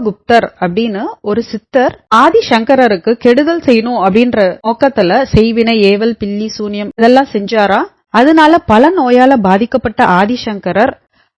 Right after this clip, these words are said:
ரொம்ப வெக்ஸ் ஆகி நிறைய கோயிலுக்கு போய் இறைவனை மனமுருகி வேண்டினாரா. எல்லா கோயிலுக்கு போயுமே அவருக்கு சரியாகல. ஃபைனலா திருச்செந்தூர் முருகன் கோயிலுக்கு வந்து சுப்பிரமணிய சுவாமி கிட்ட மனமுருகி வேண்டினாரா.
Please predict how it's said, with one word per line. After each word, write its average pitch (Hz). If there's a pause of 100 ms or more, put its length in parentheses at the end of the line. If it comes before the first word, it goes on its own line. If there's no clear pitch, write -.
ரொம்ப 269
வெக்ஸ் 180
ஆகி 233
நிறைய 262
கோயிலுக்கு 254 (400)
போய் 226
இறைவனை 240
மனமுருகி 233
வேண்டினாரா. 196 (380)
எல்லா 240
கோயிலுக்கு 277
போயுமே 220
அவருக்கு 208
சரியாகல. 202 (140)
ஃபைனலா 220
திருச்செந்தூர் 302
முருகன் 226
கோயிலுக்கு 240
வந்து 175 (100)
சுப்பிரமணிய 294
சுவாமி 220
கிட்ட 220 (360)
மனமுருகி 254
வேண்டினாரா. 196